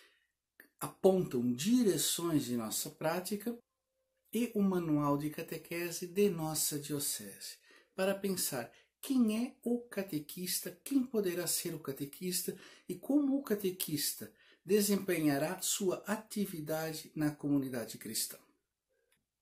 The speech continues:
Comecemos com uma comparação. Certamente nós devemos conhecer muitos jovens que desejam ser jogadores de futebol. Mas o que é que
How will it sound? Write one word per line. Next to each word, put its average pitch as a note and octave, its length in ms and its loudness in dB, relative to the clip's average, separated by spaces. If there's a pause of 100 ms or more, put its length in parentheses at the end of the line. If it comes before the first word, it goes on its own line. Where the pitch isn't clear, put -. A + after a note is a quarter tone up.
(920)
Comecemos C#4 920 4 (400)
com G#3 160 2
uma G#3 320 0 (340)
comparação. F#3 800 0 (1400)
Certamente A3+ 640 0
nós D3+ 240 2
devemos D3+ 340 -2
conhecer D3 380 0
muitos D3 400 0
jovens A2+ 560 -4
que - 100 -10
desejam D#3 480 -2
ser D3 200 -4
jogadores B2+ 580 -4
de B2 80 -6
futebol. - 580 -10 (720)
Mas G#3+ 120 0
o A3+ 40 -2
que C#4 100 -4
é D#4+ 60 -2
que - 260 -10